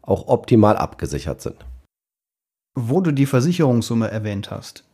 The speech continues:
Speaker 2: wie finde ich eigentlich raus, wie hoch meine Versicherungssumme sein sollte? Und was passiert, wenn ich mich da verschätze?
Speaker 1: Also das mit der richtigen Versicherungssumme ist gar nicht so leicht. Am besten kann man das tatsächlich sogar auf unserer Website in einem separaten Blogartikel nachlesen,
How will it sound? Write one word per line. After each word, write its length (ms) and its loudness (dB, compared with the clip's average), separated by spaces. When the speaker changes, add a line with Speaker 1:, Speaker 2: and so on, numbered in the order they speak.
Speaker 2:
wie 200 0
finde 300 4
ich 160 0
eigentlich 480 0
raus, 520 0
wie 160 0
hoch 180 4
meine 260 4
Versicherungssumme 720 -2
sein 280 2
sollte? 360 -4
Und 160 2
was 180 2
passiert, 540 2
wenn 120 0
ich 120 -2
mich 120 0
da 140 -8
verschätze? 540 -6
Speaker 1:
Also 120 -4
das 160 -4
mit 180 0
der 420 0
richtigen 420 0
Versicherungssumme 720 -4
ist 180 -14
gar 140 -2
nicht 140 -2
so 80 -6
leicht. 400 -6
Am 120 0
besten 560 2
kann 140 0
man 120 4
das 200 0
tatsächlich 420 -2
sogar 260 0
auf 100 -4
unserer 180 -4
Website 520 0
in 100 -6
einem 120 -4
separaten 480 -4
Blogartikel 540 -4
nachlesen, 720 -2